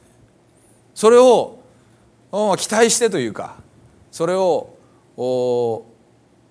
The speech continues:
ただただ神様に向かっていればですね、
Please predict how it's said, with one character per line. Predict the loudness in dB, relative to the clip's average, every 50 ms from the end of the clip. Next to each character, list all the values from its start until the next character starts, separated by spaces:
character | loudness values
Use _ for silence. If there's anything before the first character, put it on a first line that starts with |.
| _ _ _ _ _ _ _ _ _ _ _ _ _ _ _ _ _ _ _ _ _ _ _ _
た | -6 -4 -4
だ | -2 -2
た | -4 -4 -2
だ | -2 -2 -2 -4 -6 -12 _ _ _ _ _ _ _ _ _ _ _ _ _ _ _ _ _ _ _ _ _ _ _ _ _ _ _ _ _ _ _ _ _ _ _ _ _ -12
神 | -8 -6 -4
様 | -4 -4 -4 -4
に | -4 -6
向 | -6 -4
か | -2 -4
っ | -2 -2
て | -2 -2
い |
れ | 0 -2
ば | -2 -4 -6
で | -10
す | -12 -16 -16
ね、 | -18 -20 -20 -20